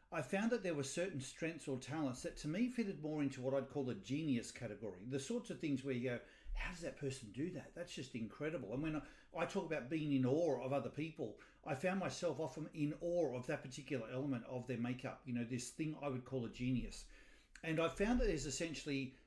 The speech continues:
two parts. There's what I call a white belt level of genius and a black belt level of genius. The white belt level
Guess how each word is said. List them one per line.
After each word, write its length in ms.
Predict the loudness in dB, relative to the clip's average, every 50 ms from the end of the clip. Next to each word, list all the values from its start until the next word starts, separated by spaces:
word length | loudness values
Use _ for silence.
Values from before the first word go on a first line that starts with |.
| -20 _ -12
two 180 | -2 0 0 0
parts. 380 | 2 0 -2 -2 -2 -4 -6
There's 180 | -4 -2 -2 2
what 140 | 2 2 2
I 60 | 2
call 240 | 0 -2 -2 0 0
a 40 | 0
white 340 | 2 2 2 2 0 0
belt 180 | -2 -2 0 2
level 220 | 2 2 4 2
of 140 | 0 0 0
genius 460 | -2 -2 0 0 0 -2 -2 -4 -4 -4
and 140 | 0 0 2
a 40 | 2
black 380 | 2 2 2 2 0 0 0
belt 220 | -2 -2 -2 0 -2
level 240 | -4 -4 -4 -6 -8
of 100 | -8 -6
genius. 500 | -4 -2 -2 -2 -2 -4 -8 -12 -16 -16 -18 -20 -20 -20 -20 -20 -10 -2
The 80 | 0 0
white 420 | 0 2 0 2 2 0 0 2
belt 220 | 2 2 2 2 -2
level 420 | -2 -2 -2 -2 -4 -4 -6 -8